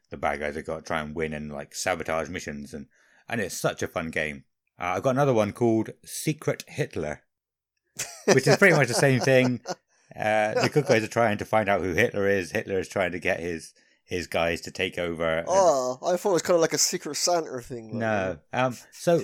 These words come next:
Speaker 1: like,
Speaker 2: <laughs>
Speaker 1: like I said, that I was really excited to actually s-, to see a game that is, is got big like it, 'cause there's, there's been other, other games that have done, so they're called social deduction games,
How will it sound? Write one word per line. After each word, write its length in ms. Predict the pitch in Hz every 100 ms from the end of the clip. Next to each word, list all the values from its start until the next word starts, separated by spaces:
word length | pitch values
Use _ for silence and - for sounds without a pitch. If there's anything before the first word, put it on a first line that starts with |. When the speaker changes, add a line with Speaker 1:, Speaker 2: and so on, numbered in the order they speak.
| 135
Speaker 1:
like, 280 | 156 - -
Speaker 2:
<laughs> 1160 | - 220 - 269 - - _ _ _ - _
Speaker 1:
like 220 | - 135 131
I 80 |
said, 200 | 127 113
that 160 | 107 - -
I 160 | 117 156
was 220 | 135 107
really 560 | 101 107 127 160 156 123
excited 600 | 110 - 131 131 - -
to 200 | 107 104
actually 340 | 104 101 120 107
s-, 160 | -
to 180 | - 107
see 160 | - 117
a 60 |
game 420 | 98 104 104 95 - _ _ _ _ _ -
that 300 | 120 120 -
is, 260 | 110 117 113
is 180 | 123 98
got 300 | - - -
big 280 | 165 156 - -
like 240 | 104 92
it, 120 | 87
'cause 140 | - 127
there's, 160 | 147
there's 240 | - 147 151
been 200 | 175 170
other, 260 | 160 143 127
other 220 | 160 101
games 680 | 76 90 85 82 80 - - _ _ _ -
that 100 | 107
have 120 | 92
done, 160 | 113 104
so 140 | -
they're 120 | 123
called 180 | - 156
social 360 | - 151 127 113
deduction 500 | - 85 - - 78
games, 600 | 71 71 71 69 67 -